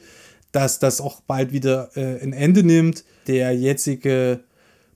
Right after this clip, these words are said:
Bundesminister des Auswärtigen, ähm, Wadepool von der C D U hatte das ja auch vor Jahren schon angekündigt, dass er das falsch findet, dass es diese Förderung gibt. Und der hat die jetzt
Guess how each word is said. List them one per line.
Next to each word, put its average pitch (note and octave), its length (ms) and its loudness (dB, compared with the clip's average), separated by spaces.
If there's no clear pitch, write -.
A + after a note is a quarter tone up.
Bundesminister D#3+ 720 4
des C3 140 -4
Auswärtigen, C#3+ 1040 0
ähm, C3 420 -6
Wadepool E3+ 520 4
von C#3+ 160 0
der C3+ 80 -2
C C#3 140 -2
D C3+ 100 -4
U D3+ 240 2
hatte C#3+ 200 -2
das C3+ 180 -4
ja C#3+ 100 -2
auch C3+ 120 -8
vor B2+ 400 -4
Jahren F3 440 6
schon E3 120 -4
angekündigt, E3+ 560 2
dass C#3+ 80 -2
er D3 80 -4
das C#3 120 -6
falsch C#3+ 300 0
findet, D3+ 240 -2
dass C3+ 140 -4
es C3+ 160 -12
diese C3 200 -6
Förderung C3 400 -2
gibt. E3 320 2
Und C3+ 260 0
der B2+ 160 2
hat B2+ 180 0
die B2+ 120 -2
jetzt - 520 -6